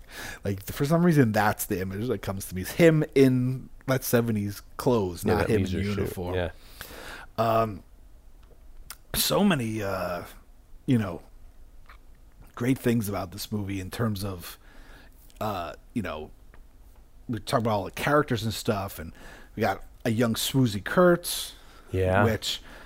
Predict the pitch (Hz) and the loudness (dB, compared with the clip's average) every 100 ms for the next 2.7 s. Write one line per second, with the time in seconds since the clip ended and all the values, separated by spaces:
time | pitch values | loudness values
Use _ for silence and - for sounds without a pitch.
0 | - 117 110 117 - 120 - 98 101 92 | -4 0 0 0 0 0 0 -2 -2 -2
1 | 90 - - - - - 160 - 113 - | -6 -12 -14 -16 -20 -18 -8 -4 -4 -6
2 | - - 123 - 107 98 | -14 -6 -6 -4 -6 -6